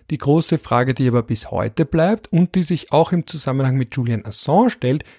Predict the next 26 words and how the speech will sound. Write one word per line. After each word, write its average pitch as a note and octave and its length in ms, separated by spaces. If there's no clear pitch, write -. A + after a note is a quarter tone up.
ist D#3 220
nun D#3+ 120
mal C#3+ 120
die, C#3+ 400
was C3 140
macht C3+ 260
man D#3 100
jetzt C#3+ 160
aber B2 220
zu D3 120
Friedenszeiten? - 960
Weil, C3 320
wie F3 100
gesagt, F#3 380
die B2+ 60
U B2+ 120
S A#2+ 140
A F3+ 480
First C3+ 360
Amendment, C3+ 540
also C3 180
eben B2 180
das - 140
erste A#2 440
Zusatzamendment E3 1500
zur D#3 300